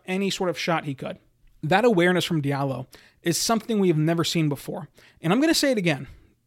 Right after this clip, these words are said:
because I, I do believe it again, that this is the best <laughs> Hamidou Diallo game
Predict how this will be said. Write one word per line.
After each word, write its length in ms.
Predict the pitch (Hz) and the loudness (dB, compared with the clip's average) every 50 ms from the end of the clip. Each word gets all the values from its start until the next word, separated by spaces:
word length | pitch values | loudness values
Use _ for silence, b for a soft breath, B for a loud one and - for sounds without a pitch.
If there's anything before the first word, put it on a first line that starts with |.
| _ | _
because 320 | - 160 147 - 175 160 165 | -6 -6 -2 0 0 2 4
I, 120 | 160 165 170 | 2 2 2
I 100 | 160 180 | 0 0
do 220 | 170 143 180 208 | 0 2 0 2
believe 300 | 180 196 226 277 254 190 | 2 2 2 2 2 2
it 120 | 160 131 - | 2 0 0
again, 460 | 156 175 170 175 165 139 127 131 135 b b b b b b b b b _ | -2 -2 0 0 0 0 0 -4 -6 b b b b b b b b b _
that 400 | - 147 143 156 151 156 - - _ _ _ - | -6 -2 0 0 0 0 -2 -6 _ _ _ -14
this 400 | 165 143 139 190 233 240 - 262 | -10 2 6 6 6 6 4 0
is 140 | 240 190 | -2 -2
the 120 | - 247 214 | 0 -2 -2
best 420 | 156 147 175 190 196 - - - | 0 0 0 0 0 0 -2 -6
<laughs> 40 | - | -6
Hamidou 440 | - 160 143 - - 202 190 190 185 | -4 -4 -2 0 2 2 2 2 2
Diallo 400 | 165 170 170 180 185 175 165 143 | 0 0 0 0 2 0 0 0
game 300 | 143 147 143 143 147 | -2 -2 -2 -2 -4